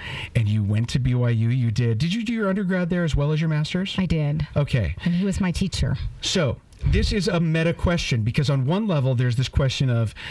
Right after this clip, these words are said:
Speaker 1: you have a father who's an artist, you become an artist. How do you develop your own identity within it? But then on top of that, for Emily, the question is,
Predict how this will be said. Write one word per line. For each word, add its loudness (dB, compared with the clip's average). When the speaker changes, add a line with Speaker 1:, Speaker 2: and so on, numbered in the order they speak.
Speaker 1:
you 2
have 2
a 0
father 0
who's 2
an 2
artist, 0
you 0
become 0
an 2
artist. -2
How 0
do 0
you 0
develop 0
your 2
own 2
identity 2
within 2
it? 0
But 4
then 2
on 2
top 0
of 0
that, 2
for -2
Emily, 0
the 0
question 0
is, 0